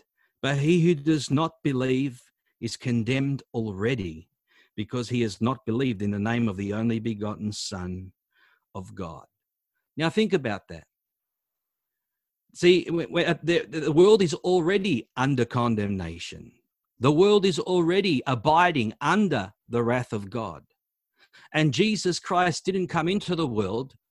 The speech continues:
to condemn the world. Jesus Christ didn't come in to pour out the wrath of God, but rather Chri-, Jesus Christ came,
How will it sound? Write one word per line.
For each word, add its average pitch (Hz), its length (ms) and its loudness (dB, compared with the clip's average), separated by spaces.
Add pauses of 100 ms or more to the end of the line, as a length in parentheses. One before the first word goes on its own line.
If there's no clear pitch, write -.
to 170 100 0
condemn 180 540 2
the 180 120 2
world. 95 360 -6 (600)
Jesus 180 360 2
Christ 180 420 0
didn't 208 200 0
come 165 240 0
in 190 180 2
to 156 140 2
pour 175 300 2
out 190 220 -2 (140)
the 139 160 -2
wrath 147 280 0
of 120 180 -8
God, 110 300 -6 (600)
but 151 200 2
rather 180 400 2
Chri-, - 340 -4
Jesus 165 400 -2
Christ - 540 -2
came, 123 580 -6